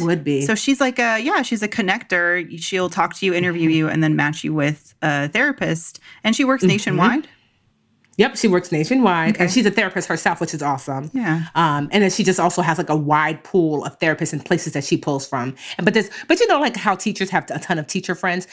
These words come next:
Speaker 1: she also has a lot of therapist people, like, in her personal network. So she's also using that network to be like, "Hmm, do you
Speaker 2: Mm.
Speaker 1: know somebody who da, da, da?" And she, what I love too, it's not just the connection. She also t-, like, takes your insurance information.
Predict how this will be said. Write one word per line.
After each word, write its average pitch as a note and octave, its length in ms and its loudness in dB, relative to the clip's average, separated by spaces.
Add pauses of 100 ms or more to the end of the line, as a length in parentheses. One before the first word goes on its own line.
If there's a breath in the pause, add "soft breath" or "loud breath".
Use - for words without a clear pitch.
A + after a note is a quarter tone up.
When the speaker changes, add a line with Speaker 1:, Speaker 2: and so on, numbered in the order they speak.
(100)
Speaker 1:
she G#3+ 180 2
also F#3+ 300 2
has E3 280 0
a D3 60 -10
lot D#3 240 0
of D3 200 -6
therapist E3+ 420 -2
people, D#3+ 260 -4
like, C#3+ 160 -2
in E3+ 140 0
her E3 160 -2
personal E3 440 -4
network. D#3+ 380 -2 (260 loud breath)
So G3 120 2
she's G3+ 200 2
also F3 220 2
using E3+ 320 2
that D3+ 200 0
network D#3 360 0
to - 80 0
be F3 140 0
like, F3+ 260 0 (160)
"Hmm, C4+ 380 0 (160 loud breath)
do G3+ 80 2
you F#3+ 160 4
Speaker 2:
Mm. - 20 4
Speaker 1:
know D5+ 80 6
somebody A#4 380 0
who G4+ 340 4
da, F#4 120 0
da, F4 180 0
da?" D#4+ 300 0 (100)
And A#3 100 0
she, A#3+ 200 0 (180 loud breath)
what A3 120 4
I G3+ 60 2
love G3 220 0
too, B3 200 -4
it's F#3 200 -2
not G#3 240 0
just F3 340 -4
the D#3 100 -6
connection. E3 560 -6 (160 loud breath)
She - 140 2
also A3+ 220 4
t-, - 280 -12
like, F#3 280 0 (180)
takes G3 340 0
your F#3 100 2
insurance A#3 440 0
information. C#3+ 640 -6